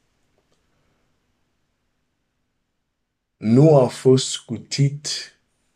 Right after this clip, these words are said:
de a cerceta, de a căuta, deși erau proroci. Că uneori putem avea impresie, pentru că erau proroci, le cadavre revelați, le cadavre reve-,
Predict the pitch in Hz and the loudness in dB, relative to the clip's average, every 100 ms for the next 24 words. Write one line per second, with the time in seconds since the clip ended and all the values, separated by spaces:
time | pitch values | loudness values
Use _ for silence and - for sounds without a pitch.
0 | _ _ _ _ _ _ _ _ _ _ | _ _ _ _ _ _ _ _ _ _
1 | 85 98 - 101 101 - 101 98 - 95 | -6 -6 -2 -4 -4 -6 -6 -6 -6 -10
2 | - - 117 131 - _ _ - 95 98 | -10 -4 -2 -2 -10 _ _ -8 -4 -4
3 | 95 - - 95 92 92 - 123 135 - | -6 -10 -4 -2 -2 -6 -4 -2 -2 -10
4 | 104 127 131 - 147 139 139 123 104 - | -4 -2 0 0 2 0 -2 -4 -4 -6
5 | - - _ - _ _ _ _ _ _ | -12 -12 _ -20 _ _ _ _ _ _
6 | - - - _ - 110 113 117 123 120 | -20 -20 -20 _ -2 0 4 2 2 -2
7 | 123 120 113 127 120 110 - 127 - 101 | 0 0 -2 -2 -2 -2 -2 -4 -4 -6
8 | 107 107 104 104 101 110 - 98 92 113 | -4 -6 0 0 2 0 0 -4 -2 -4
9 | 123 - _ - _ _ 104 101 - 101 | -4 -10 _ -20 _ _ -2 -2 -2 -2
10 | 104 117 117 107 95 98 98 90 107 120 | 0 0 0 0 0 0 0 0 0 0
11 | - 90 90 - 90 82 98 107 101 87 | -4 -8 -8 -4 -6 -2 -2 0 -4 -4
12 | 95 85 | -6 -8